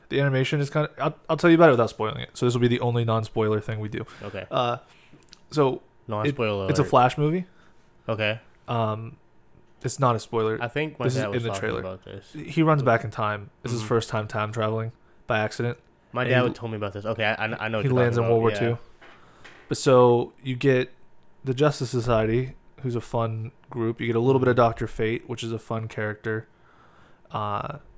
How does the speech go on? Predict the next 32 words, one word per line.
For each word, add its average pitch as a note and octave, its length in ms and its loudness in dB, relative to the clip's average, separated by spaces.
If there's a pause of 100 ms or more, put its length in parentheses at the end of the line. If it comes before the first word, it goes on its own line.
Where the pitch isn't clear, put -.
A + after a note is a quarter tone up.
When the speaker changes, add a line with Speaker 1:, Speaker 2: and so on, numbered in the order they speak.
(280)
Speaker 1:
time G#2+ 300 -6
travel, G#2 800 -4
you B2+ 100 -6
know, A2 60 -4
Speaker 2:
Mm-hmm. G#2+ 140 -4
Speaker 1:
the A2 60 -6
whole A#2+ 140 -6
nine G#2 200 -4
yards. G#2 200 -6 (300)
It's, F#3+ 160 0
it's, G3+ 240 0 (720)
it's E3+ 160 -2
really G#3 180 4
good, B2 140 4
but A#2+ 80 0
the - 100 -6
animation E3+ 400 2
style G#2+ 520 -2
for A2 240 -2
it - 60 -4
is A2 120 -6
different A#2+ 420 -2
than A2 140 -6
most A2+ 240 0
of A#2 60 -10
the A2+ 100 -2
D A2 100 -2
C A2+ 160 -8
animated A2+ 340 -6
movies. C#3+ 300 -2
Speaker 2:
Oh, G#2 260 -10 (260)
so G#2 420 -6